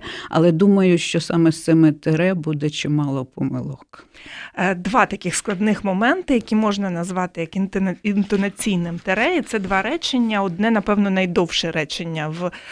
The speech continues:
Speaker 2: е, тексті Ірини Цілик: «Насуплений,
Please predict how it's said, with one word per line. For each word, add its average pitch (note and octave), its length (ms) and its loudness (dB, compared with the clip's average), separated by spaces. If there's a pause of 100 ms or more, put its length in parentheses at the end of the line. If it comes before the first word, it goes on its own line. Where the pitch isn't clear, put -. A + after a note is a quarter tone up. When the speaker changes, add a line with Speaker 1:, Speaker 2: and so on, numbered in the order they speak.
(200)
Speaker 2:
е, F#3+ 380 2
тексті - 460 0
Ірини F3 360 2
Цілик: D4+ 520 0
«Насуплений, B3 1080 2